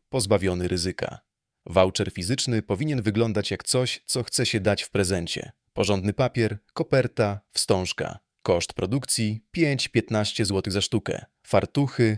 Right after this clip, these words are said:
ręczniki, kapy. Fartuchy pracowników to chodzące billboardy.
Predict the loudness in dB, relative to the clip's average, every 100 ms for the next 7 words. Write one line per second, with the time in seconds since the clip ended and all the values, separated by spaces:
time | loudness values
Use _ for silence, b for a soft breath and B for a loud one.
0 | -2 0 0 0 0 -2 -2 -4 -4 -6
1 | 0 2 2 2 2 -2 _ _ 2 4
2 | 4 2 0 0 0 -2 -2 -2 -2 -2
3 | 0 2 2 2 0 0 2 2 2 -2
4 | -10